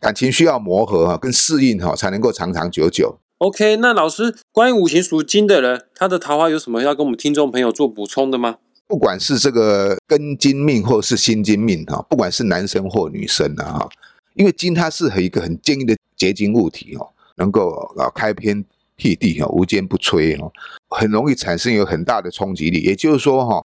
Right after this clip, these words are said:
Speaker 1: 感情生发得很快啊，往往哈结束得也很快。要保留这个感情这一部分哈，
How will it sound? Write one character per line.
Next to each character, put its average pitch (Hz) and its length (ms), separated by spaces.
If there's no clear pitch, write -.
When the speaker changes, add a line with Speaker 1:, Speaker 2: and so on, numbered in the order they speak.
Speaker 1:
感 117 140
情 127 160
生 156 160
发 151 140
得 110 80
很 82 80
快 113 180
啊， - 320
往 110 140
往 80 200
哈 73 180
结 87 160
束 98 160
得 80 80
也 85 100
很 73 120
快。 - 180
要 156 100
保 82 200
留 85 220
这 131 180
个 104 320
感 85 240
情 92 180
这 110 140
一 107 40
部 104 180
分 92 220
哈， 73 220